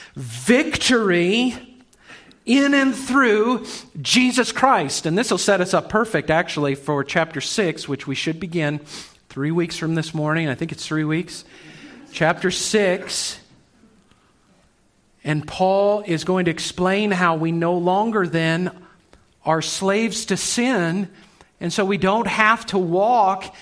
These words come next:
in defeat of sin. Why would you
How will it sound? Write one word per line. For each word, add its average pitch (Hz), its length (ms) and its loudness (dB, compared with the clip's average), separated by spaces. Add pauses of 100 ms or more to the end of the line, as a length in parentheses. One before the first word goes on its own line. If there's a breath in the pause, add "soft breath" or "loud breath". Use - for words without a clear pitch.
(140 loud breath)
in 202 180 0
defeat 214 440 0
of 202 80 -2
sin. 254 580 0 (3000)
Why 196 300 4
would 254 260 0
you 240 640 0